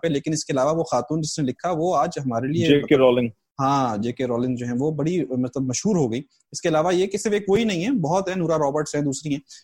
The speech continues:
Speaker 1: یہ اتنے ویلیویبل لوگ بن جاتے ہیں اور ہم تو ہمارے ادیبوں کو ڈھونڈتے رہ جاتے ہیں۔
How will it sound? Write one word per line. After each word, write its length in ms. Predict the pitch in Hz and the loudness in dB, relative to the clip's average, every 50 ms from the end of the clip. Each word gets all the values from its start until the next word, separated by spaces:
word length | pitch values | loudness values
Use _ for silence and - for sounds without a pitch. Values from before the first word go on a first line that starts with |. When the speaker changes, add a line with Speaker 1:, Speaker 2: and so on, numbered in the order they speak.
| _ _ _ | _ _ _
Speaker 1:
یہ 140 | - 185 190 190 - | -2 -2 0 0 0
اتنے 280 | 170 175 180 - 214 214 185 165 | -4 -4 -4 -2 -2 0 0 2
ویلیویبل 600 | 156 165 180 214 226 220 202 190 196 214 214 190 165 | 2 2 0 0 0 0 0 0 0 0 0 0 2
لوگ 160 | 160 170 175 | 2 0 0
بن 200 | 160 160 147 135 | 0 0 2 2
جاتے 300 | 135 131 127 - - 143 | 2 2 0 -2 -4 -2
ہیں 60 | 143 | -2
اور 100 | 143 143 135 135 | -2 -2 -2 -2
ہم 140 | 151 190 208 | -2 -2 -2
تو 260 | 196 208 196 170 147 | 0 0 0 0 0
ہمارے 320 | 143 135 131 135 143 147 139 | -2 0 0 0 0 0 0
ادیبوں 440 | 131 123 123 131 131 139 139 135 131 | 0 0 0 -2 -2 -2 -2 -4 -4
کو 80 | 127 | -6
ڈھونڈتے 360 | 113 - - 120 123 - 170 | -10 -8 -6 -6 -4 -2 -2
رہ 100 | 170 170 | -2 0
جاتے 280 | 156 151 143 - - | 0 0 -2 -2 -6
ہیں۔ 40 | 139 | -12